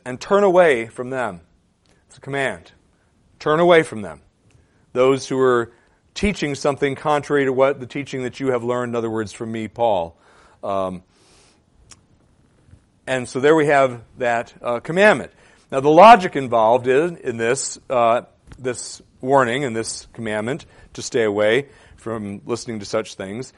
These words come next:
is that Christ, who is the head of the church, um, um, excuse me, the church, rather,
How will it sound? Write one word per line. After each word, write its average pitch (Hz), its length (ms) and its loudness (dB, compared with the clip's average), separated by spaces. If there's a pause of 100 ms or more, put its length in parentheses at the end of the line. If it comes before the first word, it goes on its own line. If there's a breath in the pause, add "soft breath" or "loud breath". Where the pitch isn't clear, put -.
(460 soft breath)
is 139 160 -4
that 170 160 0
Christ, 196 760 4 (300)
who 151 140 0
is 208 260 10
the 160 100 6
head 147 200 6
of 120 100 0
the 113 80 -6
church, - 640 2 (420 soft breath)
um, 127 440 6 (840)
um, 127 420 0 (680)
excuse 139 400 -6
me, - 60 -20
the 127 180 -8
church, 247 400 4
rather, 120 480 2